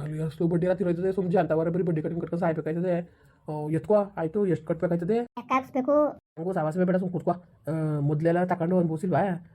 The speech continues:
Speaker 1: ಬೇಡ, ಬೇಡ, ಬೇಡ, ಬೇಡ, ಮಾನ ಮರೋದಿ ಹೋಯ್ತು, ಸುಮ್ಕಿರ್ ಬೇಡ. ಒಂದ್ ದಿವಸ ಕಟ್ನಿರ ಅಂದ್ರೆ ಜ-, ಹೆಂಗ್ಸ್ರುಗಳೆಲ್ಲ ಗುಂಪಲ್ಲಿರೋ ಹೆಂಗ್ಸ್ರುಗಳೆಲ್ಲ ಬಂದು ಗಲಾಟೆ ಮಾಡ್ತಾರೆ, ಅದು ಯಾಕ್ ಬೇಕು?
Speaker 2: ಅಯ್ಯೋ, ರೀ, ಸುಮ್ ಕುತ್ಕೊಳ್ಳಿ, ಕಟ್ ಕಟ್ ನೋಯ್ತೀನಿ ಅಂತ ಅಲ್ವಾ?
Speaker 1: ಕಟ್ಕೊ ಹೋಯ್ತೀನಿ, ಸುಮ್ಕಿರಪ್ಪ, ತಕೊಡ್ಲಂತೆ, ತಕೊಡ್ಲಿ ಬಿಡು. ಅವ, ಆ, ಬಂದ್ರೆ ಎಷ್ಟು ಗಂಟೆ ಕೊಟ್ಟಾರವ?
Speaker 2: ಮಗ, ಹಳೆ ಸಂಘ ಚೆನ್ನಾಗ್ ಕಟ್ಟಿವೆಲ್ಲ,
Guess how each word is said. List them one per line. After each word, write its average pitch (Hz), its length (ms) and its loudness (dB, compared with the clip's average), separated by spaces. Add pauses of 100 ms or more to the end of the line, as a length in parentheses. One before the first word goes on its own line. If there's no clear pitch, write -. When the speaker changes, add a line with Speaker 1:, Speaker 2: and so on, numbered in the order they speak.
(160)
Speaker 1:
ಬೇಡ, 156 120 -4
ಬೇಡ, 170 140 0
ಬೇಡ, 180 160 2
ಬೇಡ, 185 120 2
ಮಾನ 156 200 0
ಮರೋದಿ 165 240 2
ಹೋಯ್ತು, 180 180 0
ಸುಮ್ಕಿರ್ 175 260 -2
ಬೇಡ. 165 120 4 (220)
ಒಂದ್ 175 160 -2
ದಿವಸ 180 180 0
ಕಟ್ನಿರ 185 260 2
ಅಂದ್ರೆ 180 280 4
ಜ-, 170 180 4
ಹೆಂಗ್ಸ್ರುಗಳೆಲ್ಲ 170 440 2
ಗುಂಪಲ್ಲಿರೋ 175 340 0
ಹೆಂಗ್ಸ್ರುಗಳೆಲ್ಲ 175 400 0
ಬಂದು 180 180 2
ಗಲಾಟೆ 165 180 2
ಮಾಡ್ತಾರೆ, 170 260 0
ಅದು 170 100 2
ಯಾಕ್ 151 140 0
ಬೇಕು? 175 200 2 (160)
Speaker 2:
ಅಯ್ಯೋ, 254 800 0
ರೀ, 285 160 2
ಸುಮ್ 320 160 -2
ಕುತ್ಕೊಳ್ಳಿ, 294 240 2
ಕಟ್ 339 140 2
ಕಟ್ 262 120 2
ನೋಯ್ತೀನಿ 262 220 2
ಅಂತ 277 100 0
ಅಲ್ವಾ? 285 220 4 (300)
Speaker 1:
ಕಟ್ಕೊ 180 160 -6
ಹೋಯ್ತೀನಿ, 202 200 2
ಸುಮ್ಕಿರಪ್ಪ, 208 320 2
ತಕೊಡ್ಲಂತೆ, 185 480 2 (540)
ತಕೊಡ್ಲಿ 170 280 4
ಬಿಡು. 202 180 4 (240)
ಅವ, 170 100 4 (540)
ಆ, 147 60 -2 (460)
ಬಂದ್ರೆ 170 260 2
ಎಷ್ಟು 175 280 0
ಗಂಟೆ 180 160 0
ಕೊಟ್ಟಾರವ? 196 300 4 (280)
Speaker 2:
ಮಗ, 254 120 -4 (400)
ಹಳೆ 262 200 2
ಸಂಘ 254 220 -2
ಚೆನ್ನಾಗ್ 254 220 0
ಕಟ್ಟಿವೆಲ್ಲ, 262 380 -2